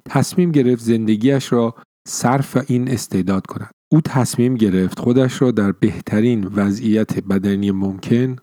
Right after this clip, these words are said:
قرار دهد، به طور خستگی ناپذیر روی مهارتش کار کند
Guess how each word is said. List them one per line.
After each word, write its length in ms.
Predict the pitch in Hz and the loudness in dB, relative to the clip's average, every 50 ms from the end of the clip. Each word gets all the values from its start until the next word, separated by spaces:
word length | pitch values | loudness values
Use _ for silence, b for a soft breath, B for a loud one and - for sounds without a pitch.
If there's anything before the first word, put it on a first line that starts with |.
| _ _ | _ _
قرار 280 | - 95 92 92 92 87 | -4 -4 -2 -2 -4 -4
دهد، 300 | - - - - - - - _ - | -6 -8 -12 -12 -12 -18 -20 _ -8
به 60 | - | -6
طور 260 | - - 107 107 117 | 0 2 2 2 2
خستگی 560 | 110 - - 113 95 - - - 101 95 98 | 2 2 0 0 -2 -2 -2 -2 -2 -2 0
ناپذیر 560 | 95 95 95 95 - 98 98 87 98 107 110 | -2 -2 -4 -2 -2 -2 -2 0 0 0 2
روی 180 | 104 110 110 107 | 2 2 2 2
مهارتش 560 | 101 95 92 90 95 107 113 - - 143 - | 0 0 -2 0 0 0 0 2 2 0 0
کار 240 | - - 131 131 127 | 0 0 0 0 0
کند 420 | - - 131 127 127 127 131 131 | -2 -2 -2 0 0 0 0 -2